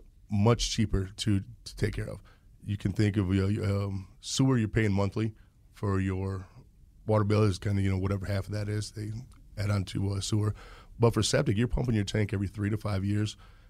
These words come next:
at a cost of maybe four fifty to five fifty to maybe six hundred dollars per pumping. And, uh, environmentally, it's much better. You don't have to,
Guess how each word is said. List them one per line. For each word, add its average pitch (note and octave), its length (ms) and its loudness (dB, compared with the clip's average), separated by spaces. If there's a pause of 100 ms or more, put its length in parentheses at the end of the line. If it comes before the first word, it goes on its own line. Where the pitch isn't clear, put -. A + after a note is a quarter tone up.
(240)
at G2 100 -2
a G2 40 0
cost G2+ 340 2
of F#2 60 -4
maybe G2 320 2 (440)
four G#2+ 180 0
fifty G#2+ 380 2
to F#2+ 60 0
five G#2 280 -2
fifty G#2 220 -2
to G2+ 60 -2
maybe G2 180 2
six G2 200 -4
hundred G#2 180 0
dollars G#2 320 0 (400)
per A#2+ 140 6
pumping. A#2 440 2 (540)
And, G2 360 0
uh, G2+ 220 -2 (680)
environmentally, A2+ 680 4
it's G2+ 140 -6
much G2 180 0
better. F#2+ 140 -2
You G2+ 100 0
don't G#2 80 0
have G#2 120 0
to, G#2+ 80 -10